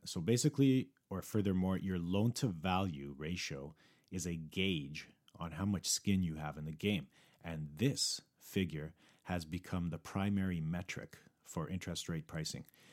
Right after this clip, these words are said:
In a nutshell, the cheapest money available in the market today is for loan to values greater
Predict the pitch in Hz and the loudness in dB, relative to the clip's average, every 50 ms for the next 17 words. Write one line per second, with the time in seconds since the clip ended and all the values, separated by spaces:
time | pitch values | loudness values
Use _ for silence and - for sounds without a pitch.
0 | - - - - _ - 104 107 107 101 104 110 - - - 131 123 123 110 87 | -20 -20 -20 -16 _ 2 4 4 6 6 4 4 2 2 4 4 4 4 4 2
1 | - - - 117 113 - 123 - - 123 117 120 117 98 85 87 92 95 101 101 | 0 2 2 2 4 2 2 2 2 2 4 4 4 4 2 2 2 2 2 2
2 | 95 104 101 - - 95 90 82 78 78 80 82 92 92 - - - - - - | 2 2 0 0 0 -2 -2 0 0 0 0 0 -2 -2 -2 -4 -4 -4 -4 -4
3 | - 80 82 87 101 107 - - 92 - - - - 85 82 78 80 87 90 95 | -4 -2 0 0 -2 -2 -2 -4 -4 -6 -6 -4 -4 -4 -4 -2 -2 0 0 0
4 | 98 - - 82 76 85 82 80 82 87 85 90 90 - - - - 87 82 76 | 0 -2 -4 -4 -2 -2 -2 -2 -2 -2 -2 -4 -4 -6 -8 -8 -8 -8 -4 -2
5 | 87 95 101 104 85 73 65 69 69 | 0 2 2 2 0 -2 -6 -8 -12